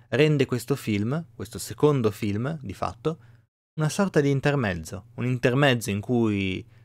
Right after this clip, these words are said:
si tirano, per l'appunto, tanti fili, in cui abbiamo diverse risoluzioni, ma al tempo stesso abbiamo gettate delle basi. Delle basi non per un futuro, chissà quanto remoto e potenziale, con dei seguiti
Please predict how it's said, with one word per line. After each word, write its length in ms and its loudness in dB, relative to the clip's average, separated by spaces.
si 140 -6
tirano, 760 0
per 140 0
l'appunto, 600 -2
tanti 320 -2
fili, 460 0
in 160 -4
cui 500 2
abbiamo 640 -2
diverse 520 0
risoluzioni, 840 -2
ma 140 4
al 120 4
tempo 300 0
stesso 600 -2
abbiamo 300 4
gettate 360 2
delle 220 4
basi. 400 -2
Delle 300 2
basi 380 4
non 280 4
per 120 0
un 140 -2
futuro, 880 -2
chissà 160 -8
quanto 300 0
remoto 360 2
e 40 -4
potenziale, 680 -2
con 180 -8
dei 140 -2
seguiti 600 0